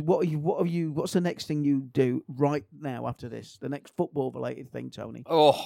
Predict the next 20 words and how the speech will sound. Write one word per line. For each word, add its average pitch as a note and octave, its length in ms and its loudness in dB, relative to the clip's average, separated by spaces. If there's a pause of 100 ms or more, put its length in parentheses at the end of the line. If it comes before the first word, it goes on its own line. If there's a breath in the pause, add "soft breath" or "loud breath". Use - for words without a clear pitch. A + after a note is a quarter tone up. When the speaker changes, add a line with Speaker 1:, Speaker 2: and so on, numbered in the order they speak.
Speaker 2:
blimey, C3+ 300 4
football-related B2+ 640 4
is A2+ 80 -8
a - 40 -10
bit A#2+ 120 -6
tricky. A#2 280 -4
T-, - 160 -8
this A#2+ 200 -6
afternoon, C#3+ 340 0
I'm B2+ 120 2
gonna B2 180 2
go A#2 160 2
and A2 120 -4
do A#2 160 0
something A2+ 320 -6
about G#2 160 -2
the B2 80 -4
Rugby B2+ 220 0
World B2 240 6
Cup. - 300 6